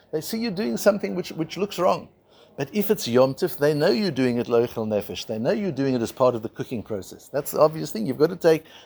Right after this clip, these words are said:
the same as you've got to take the circumstances into account in the Yerushalmi with the step siblings,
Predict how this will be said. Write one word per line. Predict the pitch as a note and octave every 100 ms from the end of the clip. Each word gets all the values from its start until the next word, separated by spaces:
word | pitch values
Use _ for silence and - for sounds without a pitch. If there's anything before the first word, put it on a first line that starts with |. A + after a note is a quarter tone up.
| _
the | B2+
same | - F3+ G#3
as | F#3+ D#3+
you've |
got | C#3
to | D3+
take | D3 D#3 C#3
the | B2+
circumstances | - E3+ D#3 - D3 C#3+ C3
into | C#3 C#3
account | A#2 - D#3 C#3+
in | C3+
the | B2
Yerushalmi | A#2+ A2 D#3 F3 D3+
with | A2 G2+
the |
step | - A#3+ -
siblings, | - G#2 B2